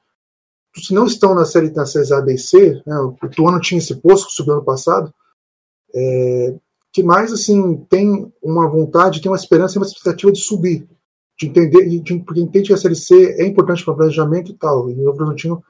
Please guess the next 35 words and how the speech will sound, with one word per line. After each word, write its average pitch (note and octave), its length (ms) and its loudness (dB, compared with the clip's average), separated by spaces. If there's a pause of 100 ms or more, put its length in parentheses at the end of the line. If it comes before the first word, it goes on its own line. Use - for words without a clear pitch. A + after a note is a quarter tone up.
(600)
tá D3+ 100 0
se - 80 -8
preparando F3+ 340 2
pra G3 200 4
isso. - 360 -2 (440)
Então, C#3 680 -4 (120)
pra C#3 80 4
essas C#3+ 120 -2
características, E3 680 0
se G3+ 60 -4
o - 40 -2
time F3+ 260 -6
tá F3+ 200 -4
tão F#3 200 -8
bem E3+ 320 0 (440)
nessa, C3 840 -2
nessa B2 240 -12
competição, E3 640 -6 (560)
e C3 220 -2
com C3 220 -10
quatro D#3+ 160 2
rodadas D#3+ 220 2
de - 40 -18
antecedência, E3+ 540 -4 (160)
já E3 80 2
está E3 180 -6
classificado, E3 680 -6
né? C3 300 -8 (160)
Agora C3 220 0
é C#3+ 40 -4
se C#3 60 -10
preparar D3+ 400 0
pra, E3 220 -4
pro D#3+ 180 -10
mata-mata, D#3+ 720 -4